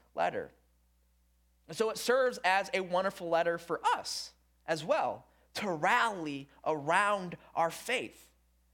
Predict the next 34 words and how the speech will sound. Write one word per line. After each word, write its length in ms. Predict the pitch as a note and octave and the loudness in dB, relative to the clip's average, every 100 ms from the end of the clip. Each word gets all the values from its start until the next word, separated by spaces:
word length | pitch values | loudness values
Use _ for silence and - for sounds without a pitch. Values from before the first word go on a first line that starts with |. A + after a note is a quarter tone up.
| - | -4
As 160 | E3 | 0
Romans 400 | D3+ A#3 B3+ G#3 D#3 | 2 4 2 0 4
outlines 420 | E3+ G3 G3+ G3 | 4 6 4 2
the 80 | F#3 | 0
foundation 840 | - F3+ F3+ C#3+ F3 A#3 - F3+ | 2 0 0 0 0 0 -2 -2
of 180 | D#3 C#3+ | 0 0
our 140 | C3+ A#2+ | 2 0
faith, 280 | A#2 A2 | -6 -4
whether 280 | C#3 F3 E3+ | 0 2 2
we 240 | D#3 D#3+ E3 | 0 0 0
are 240 | B2+ A#2 | 0 0
Jewish 640 | G#2+ D3+ A3 A3+ - - _ _ | -2 -4 -4 -6 -8 -16 _ _
or 80 | A#2 | -12
Gentile 720 | A2+ D3+ G3 - E3 F3+ G#2 - _ | -4 -4 -2 -2 0 0 -6 -14 _
or 140 | - | -10
rich 480 | G#2 C3+ A3 - - _ - | -4 -2 -4 -6 -14 _ -14
or 80 | - | -12
poor 480 | - F#3+ G#3 G#3 - - | -6 -2 -2 -4 -8 -14
or 100 | - | -10
slave 560 | - - G3 G#3 A3 G#3+ - - | -8 0 0 0 -2 -8 -8 -4
or 80 | |
free 500 | A#2+ - G#3+ A3+ A3+ - - | -4 -2 -2 0 -2 -6 -4
or 100 | B2+ | -2
black 400 | C#3+ F3 A3 F#3+ | 4 4 4 2
or 60 | |
white, 180 | E3+ G3+ | 2 2
we 80 | G#3 | 2
can 200 | G#3+ F#3 | -4 -2
all 560 | - G#3 B3+ C4+ C4+ C4+ - - | 4 4 6 4 4 0 -8 -6
unite 720 | A#3 G#3 A3+ F3 D#3+ - - _ _ | -4 2 2 2 0 -6 -14 _ _
around 680 | D3+ D#3+ E3+ G3 G3 G#3 F#3 - _ | -2 2 4 4 0 -4 -10 -18 _
this 160 | E3 D#3+ | -4 0
simple 800 | - - B3 B3 - A3 A3 - - - A#2+ | 0 2 0 -2 -4 -2 -4 -10 -20 -12 0
gospel 640 | E3+ G3+ F#3+ - F#3+ F#3 | 2 2 -2 -6 -6 -6